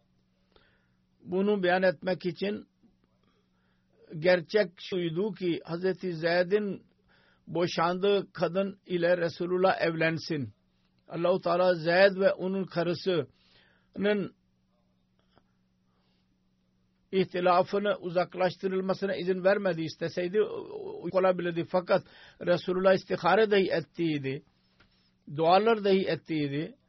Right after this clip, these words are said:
Allah-u Teala'ya müt-, e, güvendiydi. Çaba sarf ettiydi.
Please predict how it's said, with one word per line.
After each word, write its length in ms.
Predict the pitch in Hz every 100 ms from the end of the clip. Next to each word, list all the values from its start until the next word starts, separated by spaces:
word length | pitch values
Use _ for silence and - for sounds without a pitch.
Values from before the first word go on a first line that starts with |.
| _ _ _ _ -
Allah-u 380 | - 175 190 185
Teala'ya 680 | 180 180 185 180 180 196 -
müt-, 360 | 180 180 170 -
e, 200 | 175 156
güvendiydi. 840 | 160 170 170 170 180 214 175 165 165
Çaba 280 | 175 180
sarf 300 | 196 190 170
ettiydi. 560 | 165 151 - 175 147 160